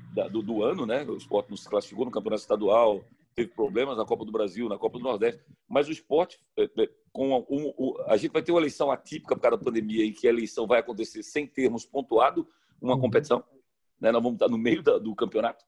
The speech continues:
Speaker 1: É, é, é, é, se o esporte tiver nesse momento, pronto, vamos supor que a eleição fosse agora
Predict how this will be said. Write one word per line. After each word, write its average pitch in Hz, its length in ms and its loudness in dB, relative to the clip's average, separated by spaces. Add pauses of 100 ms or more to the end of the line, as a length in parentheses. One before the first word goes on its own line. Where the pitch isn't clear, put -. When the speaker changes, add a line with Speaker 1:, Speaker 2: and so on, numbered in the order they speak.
(580)
Speaker 1:
É, 107 340 2
é, 101 80 2 (120)
é, 101 140 -2 (380)
é, - 60 -4
se - 180 -8
o - 20 2
esporte 220 420 2
tiver 123 360 2
nesse 135 220 -4
momento, 151 380 -2
pronto, - 380 -2
vamos - 160 -14
supor - 160 -2
que - 80 -6
a - 20 0
eleição - 240 -2
fosse - 220 -6
agora 135 340 4